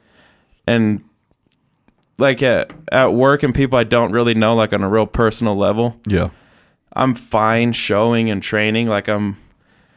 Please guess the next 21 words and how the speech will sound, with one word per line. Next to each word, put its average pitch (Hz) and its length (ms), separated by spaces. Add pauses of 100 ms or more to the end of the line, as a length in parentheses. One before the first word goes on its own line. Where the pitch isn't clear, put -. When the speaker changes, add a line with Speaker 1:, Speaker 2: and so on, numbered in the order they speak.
(280)
Speaker 1:
uh, 90 440 (2500)
I 110 120
have 117 240
a 110 40
lot 110 200
of 104 100
patience 107 480
for 98 260
'em, 113 180
right? 90 300 (960)
But 117 180
people 139 320
I 123 120
know, 110 440 (1000)
and 117 140
I 117 80
know 110 280
their 113 140
intelligence, 110 680
and 104 120
I 98 120